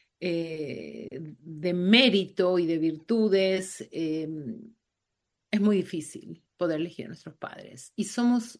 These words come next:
llevados, más que nada, por los vientos del karma. Diría que es imposible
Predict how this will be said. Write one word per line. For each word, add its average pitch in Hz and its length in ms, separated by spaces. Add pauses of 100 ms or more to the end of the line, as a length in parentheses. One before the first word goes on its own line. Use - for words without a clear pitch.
llevados, 175 760
más 226 300
que - 140
nada, 156 500 (640)
por 247 160
los 220 180
vientos 160 600
del 147 260
karma. - 520 (540)
Diría 262 280
que 220 60
es 214 100
imposible 139 680